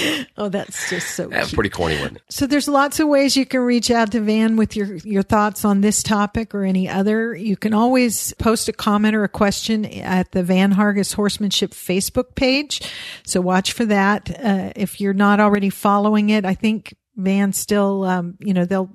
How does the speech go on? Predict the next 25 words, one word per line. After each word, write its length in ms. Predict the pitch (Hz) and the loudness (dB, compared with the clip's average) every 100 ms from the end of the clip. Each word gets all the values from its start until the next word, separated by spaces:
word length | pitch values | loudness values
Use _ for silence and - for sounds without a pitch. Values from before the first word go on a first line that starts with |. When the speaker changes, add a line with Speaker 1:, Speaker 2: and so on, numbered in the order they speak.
| - | -4
Speaker 1:
besides 400 | - 240 254 233 | 0 2 4 4
answering 340 | 226 214 214 | 2 2 -2
questions 760 | - - 208 - - 202 196 185 | 0 2 2 0 0 2 2 -2
and 160 | 185 | -4
just 160 | 185 - | -4 -2
commenting 520 | 208 196 190 185 185 | 0 2 2 2 0
on 120 | 180 | 0
various 340 | 180 180 175 - | 2 2 0 0
things, 340 | 196 185 180 | 0 0 0
you'll, 140 | 185 175 | -2 -4
you'll 200 | 196 190 | -4 -2
see 180 | - | 2
announcements 640 | 208 185 196 196 - 165 - | 4 4 4 2 -2 -2 -2
in 100 | 170 | -2
there 160 | 156 | -2
about 260 | 160 160 180 | 0 -2 0
upcoming 440 | 175 - 190 170 | -2 0 -2 0
events 340 | 160 165 170 - | -2 -2 -2 -2
and 100 | 175 | -2
stuff. 280 | - - | -2 -4
So 160 | - 185 | -6 -6
that's 240 | 175 - | -4 -6
kind 180 | - 180 | -4 -2
of 100 | 156 | -2
a 100 | 165 | -6